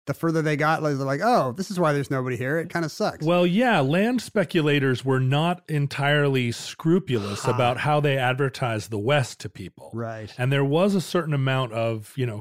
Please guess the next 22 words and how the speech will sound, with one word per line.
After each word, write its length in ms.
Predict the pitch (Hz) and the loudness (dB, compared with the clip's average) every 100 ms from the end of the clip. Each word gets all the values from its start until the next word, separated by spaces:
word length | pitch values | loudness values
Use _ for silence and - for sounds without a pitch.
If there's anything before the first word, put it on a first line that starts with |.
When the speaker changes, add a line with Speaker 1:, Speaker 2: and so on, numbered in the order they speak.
| - | -2
Speaker 2:
"Come 240 | 220 226 | 0 2
west 400 | 233 233 160 - | 2 4 2 -2
and 380 | 127 123 120 131 _ 135 | -4 -2 -4 -6 _ -10
y-, 140 | 135 | -8
you 200 | 135 139 | -6 -4
can 100 | 135 | -2
get 260 | 156 190 - | 0 0 0
a 120 | 170 | 0
hundred 180 | 175 190 | 2 2
and 80 | 185 | 2
eighty 240 | 185 180 | 2 2
acres 420 | 190 202 151 123 | 0 2 0 2
of 140 | 127 120 | 0 0
beautiful 380 | 202 208 185 170 | 0 0 0 -2
farm." 500 | - 220 185 123 110 | 0 0 2 0 0
Speaker 1:
It's 200 | 180 107 | 0 -2
just 200 | 190 185 | -4 2
like 200 | 202 160 | 2 4
this, 240 | 185 180 | 2 2
only 260 | 175 180 175 | 2 4 4
bigger. 480 | 135 165 143 92 - | 2 0 0 -4 -4
Speaker 2:
Right. 220 | 113 92 | -4 -6